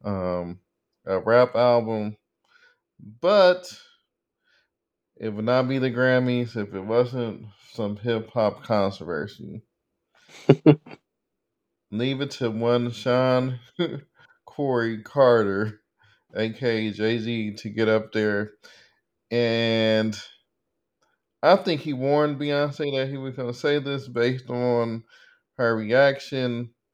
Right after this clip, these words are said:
Speaker 1: but damn it, he was right. <laughs>
Speaker 2: Mm-hmm.
Speaker 1: How, how does Beyonce have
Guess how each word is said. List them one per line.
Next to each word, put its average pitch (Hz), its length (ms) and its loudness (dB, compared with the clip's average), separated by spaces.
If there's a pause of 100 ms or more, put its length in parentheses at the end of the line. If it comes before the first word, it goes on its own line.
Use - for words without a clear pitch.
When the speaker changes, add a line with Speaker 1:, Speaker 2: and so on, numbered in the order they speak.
(500)
Speaker 1:
but 98 340 -4
damn 131 280 4
it, 113 160 -2
he 120 200 -6
was 110 240 -4
right. 62 280 -2 (100)
<laughs> - 0 - (2500)
Speaker 2:
Mm-hmm. 143 500 6 (280)
Speaker 1:
How, 143 40 -2
how 151 80 0
does 147 200 -4
Beyonce 123 800 -6
have 107 340 -4